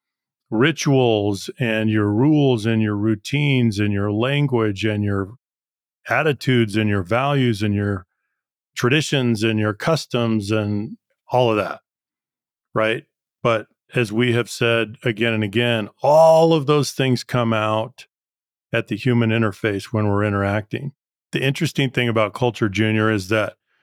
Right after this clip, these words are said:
it's surprisingly difficult to be aware of our culture, to be able to analyze our culture, and to change our culture. In fact,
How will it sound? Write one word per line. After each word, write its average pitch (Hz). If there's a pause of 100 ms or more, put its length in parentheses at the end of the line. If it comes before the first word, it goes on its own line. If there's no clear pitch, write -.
(500)
it's 127
surprisingly 135
difficult 120
to 113
be 113
aware 107
of 131
our 127
culture, 147 (600)
to -
be 110
able 113
to 101
analyze 123
our 123
culture, 139 (560)
and 113
to 104
change 127
our 101
culture. 101
In 92
fact, 120